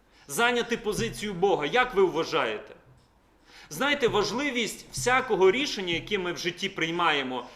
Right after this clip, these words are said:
воно вимірюється наслідками. Якщо я думаю собі одягнути синю сорочку чи білу сорочку,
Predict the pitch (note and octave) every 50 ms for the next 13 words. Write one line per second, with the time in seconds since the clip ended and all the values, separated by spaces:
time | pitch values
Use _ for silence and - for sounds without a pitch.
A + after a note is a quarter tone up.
0 | - - - - D3 E3+ A3 B3 D4 C#4+ G#3 A#3+ A#3 G#3+ B3+ C#4 B3+ B3+ A#3+ A3+
1 | A3 A#3 - A3 G#3+ G3+ G#3 G3 D#3+ C#3 - - A#2+ A#2 - - - A2 G#2+ -
2 | - - _ _ - - - - - - - - - - _ _ - _ _ _
3 | _ _ _ _ _ _ _ - - - - - E3+ G3+ G3 - D4 C#4+ C#4 B3+
4 | C4 G3 G#3 C4 A#3+ A#3 A3 G#3 - - A3 F3+ G3+ G3+ F#3+ F#3 E3 G3 F#3 G3+
5 | C4 C4+ - G3+ F#3+ - - B3+ C4+ B3+ A#3+ A3 - - A#3+ A#3 A3+ G#3+ G#3+ G#3+
6 | - F#3 E3+ E3+ - G3 E3 D3 G#3+ B3 C4 A3+ A3+ G3 - - G#3 G3+ G#3+ G#3+
7 | G3+ G#3 - - F3+ -